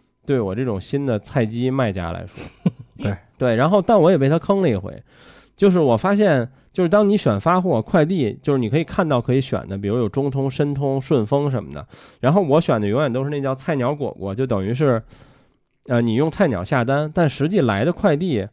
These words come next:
Speaker 1: 我一开始以为永远是中通，直到有一天，
Speaker 2: 嗯。
Speaker 1: 我用菜鸟下了两单，来的是他妈顺丰，然后我就用顺丰发走了，收了我九块多的邮费。
Speaker 2: 是。
Speaker 1: <laughs> 就他还是比顺丰默认要低，但是就是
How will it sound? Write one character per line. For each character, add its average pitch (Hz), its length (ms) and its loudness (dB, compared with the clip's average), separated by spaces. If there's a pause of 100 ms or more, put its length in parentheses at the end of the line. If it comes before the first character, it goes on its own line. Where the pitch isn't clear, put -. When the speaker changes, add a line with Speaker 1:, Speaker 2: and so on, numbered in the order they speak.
(120)
Speaker 1:
我 120 120 4
一 131 120 4
开 208 180 2
始 147 180 0
以 170 120 -4
为 95 200 -2
永 101 200 0
远 120 160 2
是 95 80 -6
中 90 220 -8
通， 90 280 -14 (540)
直 131 140 2
到 208 160 6
有 123 160 4
一 110 60 2
天， 143 300 2
Speaker 2:
嗯。 160 80 -6 (340)
Speaker 1:
我 117 140 2
用 160 140 2
菜 196 160 2
鸟 110 180 2
下 170 180 2
了 123 80 4
两 90 180 -2
单， 117 200 2
来 113 180 2
的 165 80 4
是 151 120 0
他 143 80 2
妈 165 140 2
顺 127 240 0
丰， 156 320 -2 (380)
然 135 160 4
后 170 120 6
我 123 120 4
就 117 100 2
用 160 120 2
顺 156 240 2
丰 180 200 0
发 117 180 0
走 113 240 -4
了， 90 180 -14 (420)
收 156 200 2
了 135 80 6
我 131 80 6
九 135 140 0
块 120 200 2
多 110 160 4
的 113 80 4 (140)
邮 123 60 4 (100)
费。 - 320 -2 (140)
Speaker 2:
是。 - 180 2 (160)
Speaker 1:
<laughs> - 80 -20
就 196 180 2 (200)
他 226 120 0
还 156 160 2
是 220 160 4
比 131 160 -2
顺 180 200 2
丰 202 180 4
默 190 160 4
认 175 160 8
要 151 140 6
低， 165 420 -4
但 165 220 2
是 135 420 0
就 160 140 -2
是 139 260 -4